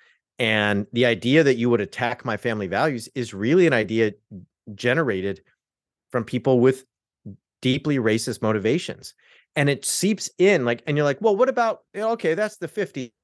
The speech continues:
that's the sixties. What about the eighties, the nineties?" And it's like, well, if we take a look at what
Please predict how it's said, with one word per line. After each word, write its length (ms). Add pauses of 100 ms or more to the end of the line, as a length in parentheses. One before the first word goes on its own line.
(180)
that's 220
the 80
sixties. 340
What 140
about 320
the 180
eighties, 300
the 100
nineties?" 340
And 80
it's 100
like, 160
well, 260 (720)
if 160
we 80
take 220
a 40
look 300
at 100
what 240